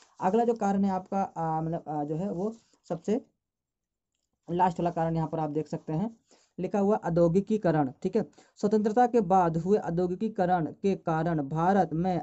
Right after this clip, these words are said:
अलवणीय जल संसाधनों पर दबाव बढ़ गया है। उद्योगों को ऊर्जा की आवश्यकता होती है, जिसकी पूर्ति जल विद्युत से करी जाती है, ठीक है। तो यहाँ पर रटने की यहाँ पर बात कुछ भी नहीं है, बस आप इसको समझ लीजिए कि जल की कमी को ही जल दुर्लभता कहते हैं।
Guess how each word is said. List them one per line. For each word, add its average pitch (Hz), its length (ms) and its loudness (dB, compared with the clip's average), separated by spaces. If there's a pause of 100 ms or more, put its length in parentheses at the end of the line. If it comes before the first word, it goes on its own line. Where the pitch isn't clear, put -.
(100)
अलवणीय 165 600 0
जल 156 280 0
संसाधनों 156 580 -2
पर 190 160 -2
दबाव 160 460 2
बढ़ 190 220 4
गया 139 200 0
है। 135 200 -8 (840)
उद्योगों 214 640 8
को 233 260 6
ऊर्जा 190 440 2
की 214 200 0
आवश्यकता 175 540 0
होती 202 300 2
है, 220 180 2
जिसकी 185 520 -4
पूर्ति 202 440 0
जल 185 320 2
विद्युत 175 400 -2
से 214 120 0
करी 165 240 0
जाती 135 280 -6
है, 135 120 -10 (180)
ठीक 208 120 0
है। 190 80 -4 (340)
तो 214 80 4
यहाँ 185 240 2
पर 202 220 -2
रटने 185 360 2
की 240 120 -4
यहाँ 214 200 0
पर 220 120 0
बात 208 280 0
कुछ 196 220 -6
भी 214 120 4
नहीं 220 100 0
है, 220 60 -2
बस 190 180 -2
आप 185 140 -4
इसको 185 160 -4
समझ 170 340 -4
लीजिए 175 260 -2
कि 190 140 -6
जल 170 360 -2
की 196 120 -4
कमी 170 320 -4
को 180 160 -4
ही 202 120 0
जल 165 200 -2
दुर्लभता 160 460 -4
कहते 202 260 -4
हैं। 151 120 -4